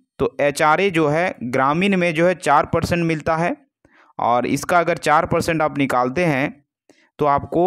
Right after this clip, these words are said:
एक हज़ार एक सौ बीस रुपये जो है आपको एचआरओ मिलेगा, क्योंकि जाहिर सी बात है अगर आप बिहार में टीचर बन रहे हैं तो मैक्सिमम कैंडिडेट को जो है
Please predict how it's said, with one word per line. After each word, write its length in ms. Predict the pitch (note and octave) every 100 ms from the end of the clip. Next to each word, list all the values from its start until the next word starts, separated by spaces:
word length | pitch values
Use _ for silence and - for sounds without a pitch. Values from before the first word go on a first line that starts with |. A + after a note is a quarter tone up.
| - C3+
एक 240 | E3 D#3
हज़ार 280 | C#3+ D#3+ D3+
एक 140 | D#3
सौ 120 | E3
बीस 240 | C#3 E3 D3
रुपये 260 | C#3 C3 B2+
जो 140 | B2
है 80 | B2
आपको 280 | A#2 - C3+
एचआरओ 320 | A#2 A#2 A#2+
मिलेगा, 400 | A#2+ A2 A2 A#2+
क्योंकि 320 | B2 A#2+ A#2 A#2
जाहिर 360 | A2+ A2+ A#2+
सी 160 | B2+ C#3+
बात 280 | A#2 A2+ A2+
है 200 | C3 C#3+ - - -
अगर 220 | A#2+ B2+
आप 100 | B2+
बिहार 380 | A#2+ A#2+ B2 D3
में 120 | D#3
टीचर 300 | C3 A#2+ C3 A#2+
बन 220 | A#2+ A#2
रहे 220 | A#2+ B2
हैं 240 | C3 D#3 D3+ _ -
तो 100 | B2+
मैक्सिमम 600 | B2 B2+ B2+ E3+ E3 E3
कैंडिडेट 500 | D3 C3+ B2+ A#2+ C3+
को 160 | C3+ C3
जो 160 | A#2 A#2+
है 180 | C3+